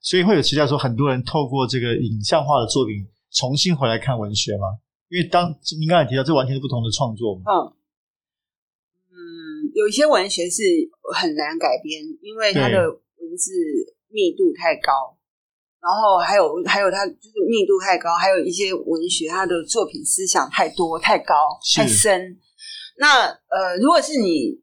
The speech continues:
Speaker 2: 能够在画面上能够让它有所想象，这是最容易改编的啦。其实我觉得文学改编，呃，是要看那个改编者他对文著的精神到底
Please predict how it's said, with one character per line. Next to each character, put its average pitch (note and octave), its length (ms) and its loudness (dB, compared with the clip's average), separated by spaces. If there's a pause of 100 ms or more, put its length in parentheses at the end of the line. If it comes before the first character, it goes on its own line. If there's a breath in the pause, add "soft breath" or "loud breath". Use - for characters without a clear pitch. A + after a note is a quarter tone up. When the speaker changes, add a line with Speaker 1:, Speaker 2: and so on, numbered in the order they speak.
(120)
Speaker 2:
能 G#3 100 -2
够 C#4 220 4
在 A#3+ 240 4
画 A3+ 240 2
面 G#3 260 -6
上 F#3 320 0
能 D#3+ 120 -10
够 F#3+ 100 -4
让 F#3 180 2
它 F3+ 160 -8
有 D#3 160 -2
所 D3+ 200 -4
想 A2 240 0
象， F3 180 -2
这 G3+ 80 -4
是 G#3+ 60 -10
最 G#3 180 0
容 D#3+ 180 0
易 F3 40 -2
改 - 240 -2
编 C3+ 180 -14
的 A2+ 140 -2
啦。 - 280 -2
其 - 120 -6
实 B3+ 100 4
我 D4+ 160 4
觉 G#3 60 -2
得 B3 80 4
文 B3 160 0
学 B3+ 160 0
改 G3 200 2
编， A#3 300 -2 (480 soft breath)
呃， E3 320 4
是 - 160 -2
要 A#3+ 140 4
看 A3 380 -2
那 G#3 120 -4
个 F3+ 140 0
改 E3+ 200 2
编 G3+ 240 -4
者 E3 280 2
他 G#3 200 0
对 G3+ 500 -2
文 E3+ 280 -4
著 A#3+ 180 0
的 D#3+ 140 2
精 F#3+ 240 -6
神 D#3+ 380 -4
到 G3 160 4
底 D3+ 340 -8